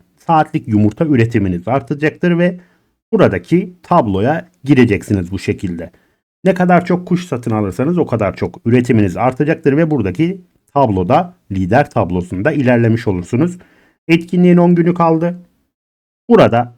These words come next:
birinciye üç bin dolar, ikinciye iki bin dolar, üçüncüye bin beş yüz dolar gibi ödüller verilecek ve bu ödüller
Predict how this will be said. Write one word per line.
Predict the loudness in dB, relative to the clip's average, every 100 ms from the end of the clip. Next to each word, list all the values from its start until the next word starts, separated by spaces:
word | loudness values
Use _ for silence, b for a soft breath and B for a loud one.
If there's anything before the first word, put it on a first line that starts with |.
| _
birinciye | 2 4 4 4 4
üç | 4 0
bin | 2 2
dolar, | 2 0
ikinciye | -2 2 2 2
iki | -2 -6 0
bin | 0 0
dolar, | -4 -8 -10 _ _ _
üçüncüye | -8 0 0 4 4
bin | 6 4
beş | 4 2
yüz | -2 -2
dolar | -2 -4 -4 -6
gibi | 0 2 2
ödüller | 0 0 0 -2 -2
verilecek | -2 0 0 -2 0
ve | 0 0
bu | -2
ödüller | 0 2 0 0 -4